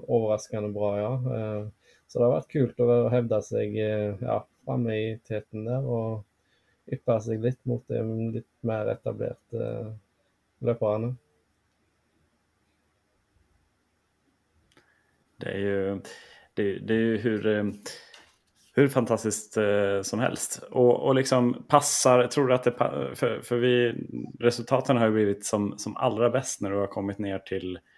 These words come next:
Speaker 2: kommit ner till, eh, norra, norra Italien och, och, och de, de takterna. Är det, är det någonting särskilt med, med luften där nere som du tror passar dig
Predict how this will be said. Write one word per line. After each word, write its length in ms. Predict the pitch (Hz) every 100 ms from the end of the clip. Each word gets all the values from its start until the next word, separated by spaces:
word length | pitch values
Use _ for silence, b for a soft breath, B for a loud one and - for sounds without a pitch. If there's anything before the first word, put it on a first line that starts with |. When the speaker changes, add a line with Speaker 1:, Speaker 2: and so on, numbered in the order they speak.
| b b -
Speaker 2:
kommit 260 | 117 107
ner 160 | 120 117
till, 360 | 117 101 98 98
eh, 240 | 95 95 95 b _
norra, 680 | 110 104 92 101 98 92 90
norra 320 | 110 104 101
Italien 560 | 101 107 98 98 95 98
och, 240 | 95 - 107
och, 200 | 98 -
och 140 | - 107
de, 360 | 101 98 92 -
de 180 | 101
takterna. 520 | 98 113 - 123 - -
Är 120 | 113
det, 120 | 110 - -
är 60 |
det 60 | 110
någonting 320 | 110 107 104
särskilt 600 | - 113 - 123 - - -
med, 360 | 104 101 95
med 120 | 101 117
luften 380 | 135 - -
där 140 | 90 90
nere 160 | - -
som 220 | - 92
du 80 | 92
tror 240 | - 98
passar 320 | - - -
dig 140 | -